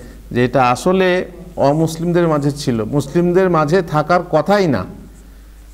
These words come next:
কারণ মুসলিমদের মাঝে এটা বড় অন্যায়, বড় জুলুম ইত্যাদি।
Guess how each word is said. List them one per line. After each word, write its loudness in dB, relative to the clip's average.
কারণ 2
মুসলিমদের 2
মাঝে 2
এটা 0
বড় 2
অন্যায়, 2
বড় 2
জুলুম 0
ইত্যাদি। -2